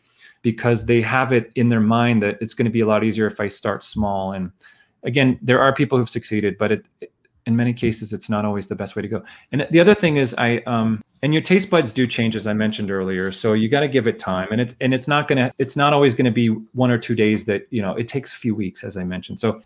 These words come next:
I, I like this quote I wanna leave you with. I don't know if you can see it. I'll read it. Yeah, okay. "Eat more plants and you'll need smaller pants. You'll have less ills and you'll need less pills."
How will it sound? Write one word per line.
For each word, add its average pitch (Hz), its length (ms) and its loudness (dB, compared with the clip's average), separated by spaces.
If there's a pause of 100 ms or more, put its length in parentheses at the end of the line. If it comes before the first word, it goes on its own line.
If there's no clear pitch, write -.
(120)
I, 131 80 4
I 131 140 2
like 147 300 2
this 165 160 4
quote 135 340 4
I 131 60 6
wanna 127 240 4
leave 120 240 4
you 131 120 2
with. 143 320 0 (240)
I 113 60 -6
don't 123 120 2
know 117 100 2
if 110 120 -4
you 107 80 -2
can 104 140 -6
see 101 280 -4
it. 95 160 0
I'll 110 180 0
read 98 200 0
it. 90 80 0 (220)
Yeah, 139 120 4
okay. 127 240 2
"Eat 208 180 4
more 208 180 6
plants 185 460 4
and 135 120 0
you'll 127 100 6
need 147 220 0
smaller 143 320 0
pants. 147 560 -4
You'll 120 160 0
have 139 300 0
less 143 300 0
ills 143 300 4
and 123 100 4
you'll 117 100 2
need 127 200 2
less 127 200 4
pills." 101 240 -2